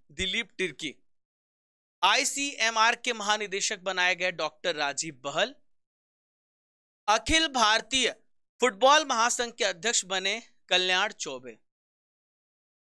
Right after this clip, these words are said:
संसद टीवी के सीईओ हैं उत्पल कुमार सिंह, नए वाणिज्य सचिव हैं सुनील बर्थवाल, मैंने आपको बताया था।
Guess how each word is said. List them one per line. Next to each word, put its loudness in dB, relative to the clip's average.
संसद 2
टीवी -2
के -4
सीईओ -2
हैं -4
उत्पल -6
कुमार 0
सिंह, -6
नए 4
वाणिज्य 4
सचिव -4
हैं -4
सुनील -6
बर्थवाल, 0
मैंने -4
आपको -2
बताया 0
था। -14